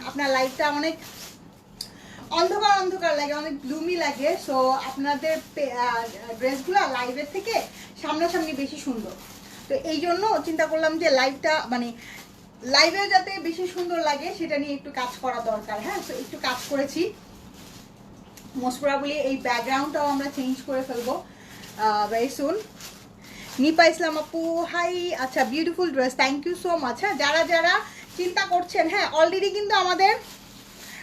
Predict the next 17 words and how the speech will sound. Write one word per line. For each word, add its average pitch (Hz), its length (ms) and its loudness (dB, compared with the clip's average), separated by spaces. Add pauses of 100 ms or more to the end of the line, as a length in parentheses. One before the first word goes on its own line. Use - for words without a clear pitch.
already 381 440 6
কিন্তু 440 240 0
আমি 403 200 2
এখনো 403 420 0
প্রাইস 349 420 0
বলি 339 240 0
নাই। 311 220 0 (180)
আমাদের 294 440 -2
কিন্তু 339 420 -4
already 294 920 0
আলহামদুলিল্লাহ 294 1120 -2 (520)
অনেক 370 420 2 (140)
পিসেস 339 500 6 (480)
অর্ডার 277 400 0
হয়ে 247 280 -2
গেছে। 220 360 -10
হ্যাঁ, 370 300 -2